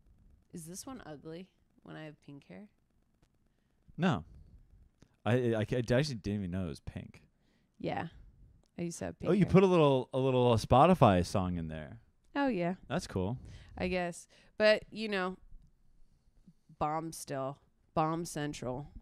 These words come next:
Speaker 2: I,
Speaker 1: Bomb
Speaker 2: uh, there's
Speaker 1: Squad.
Speaker 2: nothing more humiliating 'cause on Hinge you can send a rose.
Speaker 1: Oh, that's so embarrassing. It's so
Speaker 2: <sighs> I've
Speaker 1: embarrassing.
Speaker 2: done it, dude.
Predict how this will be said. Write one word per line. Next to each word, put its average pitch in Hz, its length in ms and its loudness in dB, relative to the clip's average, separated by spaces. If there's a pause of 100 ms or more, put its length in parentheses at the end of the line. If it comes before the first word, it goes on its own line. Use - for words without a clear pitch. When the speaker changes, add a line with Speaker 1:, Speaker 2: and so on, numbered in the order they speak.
(300)
Speaker 2:
I, 117 380 10
Speaker 1:
Bomb 98 380 8
Speaker 2:
uh, 95 140 2
there's 117 160 8
Speaker 1:
Squad. 120 100 0
Speaker 2:
nothing 135 340 8
more 107 520 12
humiliating 92 920 6
'cause 127 160 10
on 104 320 6
Hinge 117 300 6
you 113 60 4
can 113 100 2
send 107 240 2
a 95 60 2
rose. 87 640 -2 (400)
Speaker 1:
Oh, 180 280 8
that's 170 240 2
so 160 300 2
embarrassing. 147 800 -4
It's 170 140 -2
so 165 180 0
Speaker 2:
<sighs> - 20 0
I've 156 60 -2
Speaker 1:
embarrassing. 151 480 0
Speaker 2:
done 113 260 2
it, 113 200 -4
dude. 117 500 4